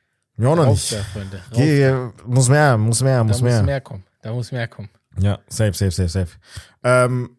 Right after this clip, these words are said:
Speaker 1: ja, Patreon auch gerne abchecken. Äh, Link auch bei Insta oder hier in den Shownotes. Und ja, dann würde ich sagen, starten wir direkt rein mit den Highlights der Woche.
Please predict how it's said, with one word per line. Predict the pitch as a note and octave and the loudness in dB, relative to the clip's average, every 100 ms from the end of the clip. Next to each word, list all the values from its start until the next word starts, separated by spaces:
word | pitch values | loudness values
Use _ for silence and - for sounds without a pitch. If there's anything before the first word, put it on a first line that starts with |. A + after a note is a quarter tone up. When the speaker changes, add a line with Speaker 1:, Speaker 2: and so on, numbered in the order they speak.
| _ C3+ | _ 0
Speaker 1:
ja, | B2+ E2+ | 0 0
Patreon | - E3+ - E3 C#3+ | 0 0 2 2 4
auch | D#3 D#3 - _ _ _ - | 2 2 -4 _ _ _ -10
gerne | G2 C3+ C3+ | -2 0 2
abchecken. | C3 C3 C#3+ C3 C3+ C#3 - | -2 0 -2 0 0 -2 -4
Äh, | G#2 G#2 G2 | -2 0 0
Link | G2+ A#2+ A#2 | 0 -2 -4
auch | - A2+ - _ _ _ _ _ _ _ _ _ _ | -4 -4 -6 _ _ _ _ _ _ _ _ _ _
bei | G#2 G2+ - | 0 0 -2
Insta | C#3+ C3+ B2+ A2+ | -2 0 0 0
oder | - A2 | 0 0
hier | G#2 G2 G#2+ G#2 - _ _ _ | 0 2 2 0 -2 _ _ _
in | - F#2+ | -6 -2
den | G2 G2 - - | -2 -4 -8 -14
Shownotes. | - - A2 A#2+ G2+ D#2+ - - - - _ _ _ _ _ | -8 0 2 4 2 0 -4 -6 -6 -10 _ _ _ _ _
Und | G2+ G#2+ G#2+ - - | -2 -2 -2 -6 -2
ja, | C#3+ F3+ | 0 2
dann | C3 | 2
würde | C#3 | 2
ich | D3 | 2
sagen, | D3+ D3+ | 2 0
starten | D#3 D#3+ D#3+ | -2 -2 -2
wir | D#3+ | -2
direkt | B2 A2+ A#2+ | -2 -2 -2
rein | B2+ D#3+ F3 | -2 -2 -4
mit | B2 | -2
den | A2+ | 0
Highlights | A2+ A#2 - | 0 0 -2
der | A2 | 0
Woche. | A#2+ E3+ | 0 -2